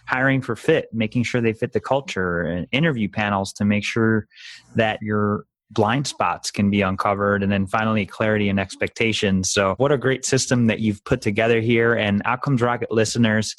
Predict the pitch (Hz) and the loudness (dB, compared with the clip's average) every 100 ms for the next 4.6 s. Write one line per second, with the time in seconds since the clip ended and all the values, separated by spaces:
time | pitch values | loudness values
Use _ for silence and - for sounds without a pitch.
0 | - - - 156 156 120 113 117 120 107 | -16 -20 -2 -2 2 2 2 2 0 2
1 | 107 98 - 104 104 95 107 104 107 113 | 2 2 0 0 0 2 4 4 4 2
2 | 131 - 120 - 117 104 101 95 - 113 | 2 -2 -6 0 0 2 0 -2 2 4
3 | 104 95 90 98 92 - - 117 135 120 | 4 4 2 0 0 -2 -2 0 0 0
4 | 104 110 104 98 98 | 0 2 4 4 0